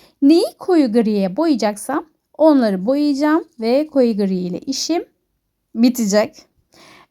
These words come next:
Evet, görüyorsunuz burada bir konsept var tabii ki arkadaşlar. Hepsi takım ve harika bir takım.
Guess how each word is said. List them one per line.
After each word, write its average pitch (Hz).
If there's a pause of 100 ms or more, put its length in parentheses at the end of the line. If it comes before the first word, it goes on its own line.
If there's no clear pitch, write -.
Evet, 226
görüyorsunuz 233
burada 196
bir 294
konsept 240
var 214
tabii 190
ki 220
arkadaşlar. 196 (1040)
Hepsi 247
takım 254 (760)
ve 226 (160)
harika 214
bir 190
takım. -